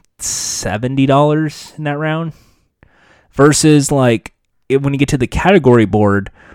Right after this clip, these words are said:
when you're throwing one eighties, or it's thirty, fifty, one hundred points. When you're playing for a hundred eighty points, a runner-up at, at, at five dollars, like, that's eighteen hundred bucks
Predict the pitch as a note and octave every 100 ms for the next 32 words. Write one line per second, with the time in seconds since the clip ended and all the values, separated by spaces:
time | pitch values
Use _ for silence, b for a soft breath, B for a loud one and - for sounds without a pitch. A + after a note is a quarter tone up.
0 | b b A2 A#2 A#2+ B2 B2+ F3 F#3 D3
1 | C3 C3 A#2+ A#2 G2 D#2 C#2+ - - A#2
2 | A#2 - - D3+ D3+ D3 - C#3+ - C#3
3 | B2+ B2 A#2+ C3 B2 G#2+ C3 A2+ E2+ -
4 | - _ _ _ _ _ _ _ _ _
5 | _ _ _ - F3 D#3+ F#3 - G3+ G3
6 | F3+ D3+ C3 D3+ C3+ - A#2 B2 A2+ B2+
7 | C#3 D3+ - - _ _ _ _ F#4 _
8 | _ _ _ _ _ _ _ - C3 B2+
9 | D3 D3+ C3+ C3+ A2+ - G#2+ - A#2+ -
10 | - A#2+ B2+ B2+ A#2 A#2+ A2+ - A#2 A2
11 | D#3 F3 - F#3+ D#3+ E3 A#2 A2+ D3 -
12 | -